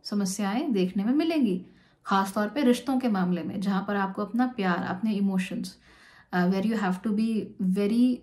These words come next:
open, ऐसी जगहों पर आपको समस्या हो जाएगी। And क्योंकि बारहवाँ घर, जहाँ की मीन राशि नेचुरल राशि है,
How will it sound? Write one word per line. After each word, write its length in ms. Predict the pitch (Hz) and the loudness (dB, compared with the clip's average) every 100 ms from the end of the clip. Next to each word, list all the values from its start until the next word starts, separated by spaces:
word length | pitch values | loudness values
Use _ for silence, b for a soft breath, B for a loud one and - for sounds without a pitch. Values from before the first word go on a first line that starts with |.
| - - | -8 -2
open, 380 | 226 226 208 190 185 - _ - | 0 2 0 0 -4 -14 _ -6
ऐसी 220 | 220 240 | -4 -2
जगहों 240 | 208 202 190 | 0 0 -2
पर 140 | 190 | -2
आपको 220 | 185 185 | -2 -4
समस्या 400 | 185 170 - - | -8 -8 -10 -10
हो 160 | - - | -10 -10
जाएगी। 460 | - - - - b b b - | -12 -12 -12 -12 b b b -4
And 100 | 196 | 0
क्योंकि 180 | 214 233 | 2 2
बारहवाँ 420 | 208 180 190 208 | 4 4 2 0
घर, 180 | 208 214 | 0 -2
जहाँ 260 | 208 190 185 | 0 2 2
की 120 | 208 | 2
मीन 220 | 196 190 | 2 0
राशि 240 | 190 185 | 0 -2
नेचुरल 360 | 202 180 180 208 | -2 -2 -2 -2
राशि 340 | 196 180 202 | -2 -2 -2
है, 160 | 202 | -4